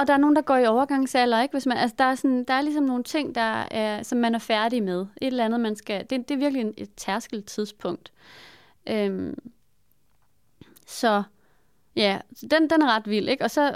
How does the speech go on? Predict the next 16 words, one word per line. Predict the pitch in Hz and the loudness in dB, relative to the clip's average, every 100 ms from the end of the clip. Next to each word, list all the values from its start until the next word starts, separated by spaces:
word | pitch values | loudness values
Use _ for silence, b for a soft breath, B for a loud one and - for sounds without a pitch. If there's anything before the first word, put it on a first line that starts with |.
| - | -2
møder | 269 269 | -2 0
man | 226 | -2
så | 208 | -4
det | 202 | -8
fjerde | - 262 339 | -2 0 0
kvadrat, | 320 277 233 | 0 -2 -2
det | 285 | -2
er | 277 | -4
så | 233 | -2
omkring | 202 202 180 | -4 -6 -6
enoghalvtreds, | 208 185 185 190 - - | -4 -4 -6 -10 -12 -12
tooghalvtreds, | - 330 311 262 - - 269 - - - _ _ _ _ _ _ _ _ _ _ - | -8 -6 -6 -8 -8 -6 -6 -8 -18 -20 _ _ _ _ _ _ _ _ _ _ -20
cirka, | - 233 233 240 233 | -8 -4 -4 -4 -8
må | 240 | -6
det | 226 220 | -4 -2
være. | 220 240 | -2 -2